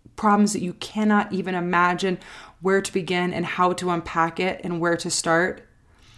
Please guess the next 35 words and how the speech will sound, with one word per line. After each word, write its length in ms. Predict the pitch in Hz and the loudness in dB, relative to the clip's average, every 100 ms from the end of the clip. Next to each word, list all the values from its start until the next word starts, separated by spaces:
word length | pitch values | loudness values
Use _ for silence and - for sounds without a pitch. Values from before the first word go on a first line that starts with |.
| - - - | -20 -18 -6
know 300 | 185 202 214 | 2 4 4
that 120 | 196 | 4
I'm 180 | 180 165 | 2 0
in 220 | 202 208 | 0 2
your 140 | 202 | 2
corner, 640 | 190 185 170 165 165 165 - - - | 0 -4 -2 0 -2 -4 -12 -16 -6
that 120 | 175 | -2
I'm 160 | 170 | 0
sending 460 | 165 - 196 190 185 | 0 0 0 0 0
you 200 | 180 - - - | 0 -2 -8 -2
all 300 | 190 190 208 | 2 4 4
the 140 | 214 | 4
love 440 | 185 170 165 160 | 4 4 4 2
that 120 | - 175 | 0 2
I 80 | |
have 540 | 165 151 160 156 156 - | 0 -2 -2 0 -2 -6
and 160 | - 170 | -6 -2
all 160 | 180 185 | 2 2
the 120 | 185 | 2
strength 640 | - - 170 190 220 - | -2 -2 0 0 0 -2
that 100 | 160 | -4
I 80 | 147 | -4
have 440 | 151 - - - - _ _ - - - - - - | -6 -6 -8 -10 -20 _ _ -20 -20 -20 -20 -20 -6
to 120 | 208 | -2
just 400 | 175 202 - - | 4 4 2 0
slowly 960 | - - 185 196 196 202 214 214 214 - - - | 0 2 0 2 4 6 6 4 0 -8 -20 -14
stand 580 | - - - 196 208 214 | -4 -2 4 4 6 6
up, 380 | 190 180 175 - - - - - - - - - - - - | 6 4 2 -6 -20 -20 -20 -20 -20 -20 -20 -20 -20 -20 -18
pull 280 | - 208 208 | -4 2 4
your 160 | 226 | 4
shoulders 540 | 220 - 190 180 180 160 | 2 0 0 2 0 0
back 460 | 170 156 160 - - - | 0 0 -2 -8 -14 -6
and 180 | 175 | -2
say, 380 | 165 175 160 160 | -2 0 0 -2
"Okay, 500 | 151 170 175 170 147 | -4 -6 -6 -6 -8